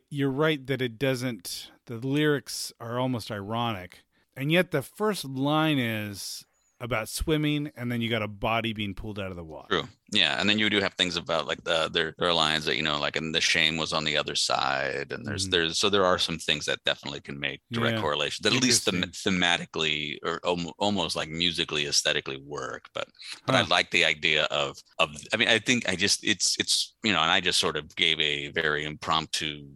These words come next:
Speaker 2: reaction, but that's kind of, I think, how it is, right? I don't, and I think if I was to watch that scene again, I'd probably have a different one. But I think that's, it's really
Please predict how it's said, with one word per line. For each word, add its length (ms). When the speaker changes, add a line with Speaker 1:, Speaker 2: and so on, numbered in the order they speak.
Speaker 2:
reaction, 680
but 120
that's 200
kind 180
of, 80
I 60
think, 200
how 220
it 100
is, 300
right? 140
I 100
don't, 180
and 120
I 80
think 180
if 60
I 80
was 160
to 40
watch 300
that 160
scene 200
again, 240
I'd 120
probably 200
have 80
a 40
different 380
one. 240
But 100
I 60
think 260
that's, 280
it's 200
really 380